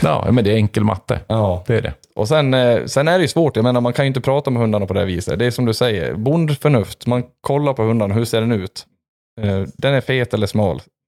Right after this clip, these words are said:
Speaker 2: Jag brukar se, alltså, jag har ju en, den typen av hund så att, eh, som Walter där, han, hans revben syns ju jämt, å-, år om, för han, eh, han är en slank individ eller liksom en högrest, eh, s-, ja, många säger att han är smal liksom, men, och,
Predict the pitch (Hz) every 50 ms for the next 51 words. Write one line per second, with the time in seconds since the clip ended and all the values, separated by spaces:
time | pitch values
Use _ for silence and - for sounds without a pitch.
0 | _ _ _ _ _ _ _ _ _ _ _ _ _ - 131 143 147 147 139 -
1 | 127 120 - 120 117 101 110 - 120 117 113 110 110 117 123 123 135 131 120 113
2 | 110 107 113 110 107 101 - 110 110 - - 101 98 95 127 117 104 95 - -
3 | 98 98 - - 110 101 98 98 98 92 - _ _ _ _ _ _ _ _ _
4 | _ - 104 98 104 113 113 110 - 98 101 95 95 110 113 113 - - 117 117
5 | 110 113 110 117 117 113 110 - - 151 147 139 135 - 107 92 87 85 - -
6 | - - - 120 104 98 - 117 120 117 117 117 120 127 131 104 87 85 85 -
7 | 107 107 107 110 113 107 104 101 101 101 92 82 78 69 69 - - - - 107
8 | 107 117 135 156 151 117 98 95 98 80 - - - 107 101 101 98 92 - 104
9 | 98 98 101 101 95 101 98 98 98 98 98 - 98 98 98 - - 110 101 98
10 | 113 113 113 113 107 110 107 98 95 - - - - - 98 101 95 92 92 -
11 | _ _ _ _ _ _ _ _ _ _ _ _ _ _ - - - 107 - -
12 | 101 101 92 87 85 73 87 90 - - - 110 110 104 98 95 92 95 - -
13 | 107 104 104 101 101 104 104 101 104 - - 160 160 143 113 104 98 82 78 -
14 | - - 82 98 98 101 101 104 104 104 101